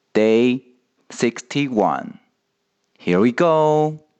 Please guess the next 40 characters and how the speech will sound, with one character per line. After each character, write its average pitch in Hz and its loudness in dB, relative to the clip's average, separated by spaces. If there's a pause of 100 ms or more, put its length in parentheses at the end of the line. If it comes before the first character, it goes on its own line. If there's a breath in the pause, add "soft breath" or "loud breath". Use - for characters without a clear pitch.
(1080)
小 95 -2
萌 92 0
和 165 -4
小 90 -4
新 139 -2
早 127 -6
早 127 -2
地 90 -4
来 87 -4
到 113 -2
了 92 -2
班 127 -2
级， 92 -6 (640)
一 180 2
打 - -4
开 - -12
门， 117 0 (220)
看 143 -4
到 123 0
教 131 -4
室 127 -6
里 120 0
边 117 0
又 165 2
脏 120 -2
又 123 2
乱。 104 0 (360)
来 107 -2
看 135 -6
看 123 -6 (180 soft breath)
小 80 -4
萌 90 -2
和 123 -4
小 - -4
新 143 -4
说 - -2
了 196 -2
些 92 -8
什 90 -6
么。 80 -4